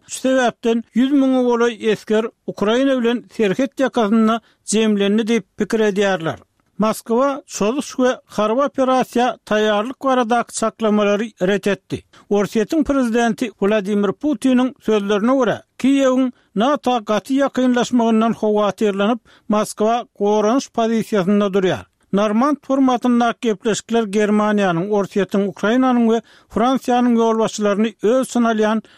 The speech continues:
Normand dörtlüginiň gatnaşmagyna geçirilýär.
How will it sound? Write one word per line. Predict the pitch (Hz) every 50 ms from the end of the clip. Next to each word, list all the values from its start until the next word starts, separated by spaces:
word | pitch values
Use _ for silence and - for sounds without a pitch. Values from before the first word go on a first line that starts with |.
| _ _ -
Normand | 175 185 208 208 190 190 208 240 294 285 247 - - -
dörtlüginiň | 254 240 233 - - 233 240 226 220 220 233 226 - _ _ _ -
gatnaşmagyna | - 220 208 - - 233 220 185 - - 220 208 208 208 208 208
geçirilýär. | 208 208 202 - 202 190 180 185 175 143 107